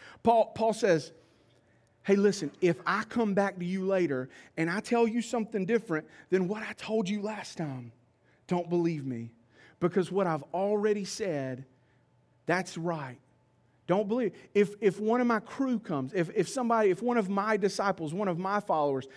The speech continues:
dissents and starts teaching something different, why is that so important? Because we have people that we trust. We have people that we put confidence in, that we put stake in. Yeah, well, they said it, so it must be right.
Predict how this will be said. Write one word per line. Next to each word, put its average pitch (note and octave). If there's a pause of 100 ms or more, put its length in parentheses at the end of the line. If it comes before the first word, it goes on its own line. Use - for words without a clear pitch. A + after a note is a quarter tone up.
(200)
dissents E3+
and D3+
starts F#3
teaching G3
something F#3+
different, F3+ (1400)
why A#3+
is A#3
that G#3+
so A3+
important? G3+ (560)
Because G3+ (840)
we G#3+
have B3
people G3+
that F#3
we F3+
trust. D#3 (240)
We A3
have A#3
people G#3+ (180)
that G3+
we G3+
put G#3+
confidence E3
in, D3
that D3
we E3+
put G#3
stake G3+
in. C3+
Yeah, F#3
well, C#3+ (120)
they D3+
said D3+
it, D3
so F3
it D#3+
must F#3+
be F3+
right. F3